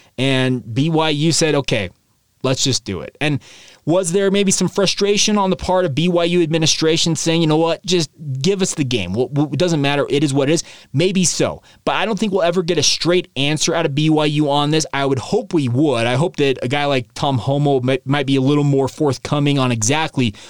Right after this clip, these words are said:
what led to him ceding the control for this game, because you could have easily controlled this game in Las Vegas. You could have said, Notre Dame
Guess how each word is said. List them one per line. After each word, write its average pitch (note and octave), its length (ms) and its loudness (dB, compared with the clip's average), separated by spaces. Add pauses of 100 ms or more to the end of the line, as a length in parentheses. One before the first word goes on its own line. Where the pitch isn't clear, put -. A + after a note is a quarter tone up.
(120)
what C#3+ 200 0
led D3 380 0
to C#3 100 2
him D3+ 240 0
ceding E3 580 2
the B2+ 120 2
control E3+ 580 0
for F3+ 220 0
this F3 180 0
game, E3+ 360 2 (240)
because F3+ 300 0 (200)
you G3+ 140 2
could D4 140 0
have F3+ 100 -4
easily F#3+ 420 2
controlled E3 460 0
this D3 140 0
game D3 280 0
in D#3 160 2
Las B2+ 220 0
Vegas. A2+ 360 -4
You F3 80 2
could G3+ 100 2
have G3 60 -4
said, C#3+ 240 -2
Notre G3 180 2
Dame F#3+ 260 0